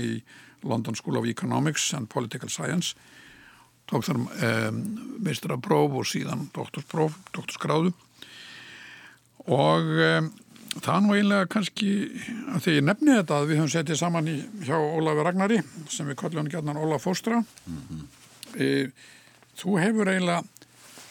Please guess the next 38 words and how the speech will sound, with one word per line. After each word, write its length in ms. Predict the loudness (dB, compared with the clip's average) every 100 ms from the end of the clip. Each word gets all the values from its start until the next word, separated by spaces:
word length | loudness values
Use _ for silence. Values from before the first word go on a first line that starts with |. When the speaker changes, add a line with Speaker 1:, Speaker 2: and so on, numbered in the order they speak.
| -8
Speaker 1:
já, 100 | -4
ég, 260 | 0 0 -2 -2
ég 120 | 0 0
nú, 180 | -2 0
auðvitað 300 | 0 2 -2
hef 80 |
ég 80 | -2
nú 60 | -2
hitt 160 | -2 -4
þig 100 | -4
síðan, 300 | -2 -2 -2
en 140 | -2
ekkert 260 | -6 -8 -6
mjög 160 | -6 -6
oft. 220 | -8 -16 _ _ _ _ _
Eh, 400 | -2 2 2 0 -4 -12 -20 -20 _ _ -20 _ _ _ _ _ -20 -20 -18 -8
hefur 200 | -4 -2
það 80 | -2
ekki 140 | -4
þroskast 340 | -4 -6 -6 -6
bara 160 | -4
frekar 200 | -4 -6
vel? 140 | -8 -12 _ _ _ -14 -14 -8
Speaker 2:
Eh, 380 | 0 2 4 2
ég? 320 | 2 2 4 2
Speaker 1:
Já. 220 | 2 2 0 -6 -10 -6 -4 -2
Speaker 2:
Jú, 120 | -2
það 200 | 2 0
finnst 260 | 2 2 4
mér, 200 | 4 4 2 -8 -6
það 160 | -4 -2
finnst 260 | -2 -4 0
mér. 180 | -2 -2 -8 -10 -8 -8 -10 -10
Ég 160 | -4 0
var 120 | 0
nú 120 | -2 -2
bráðger 480 | -2 -2 -2 -2 0
reyndar 400 | -2 0 -2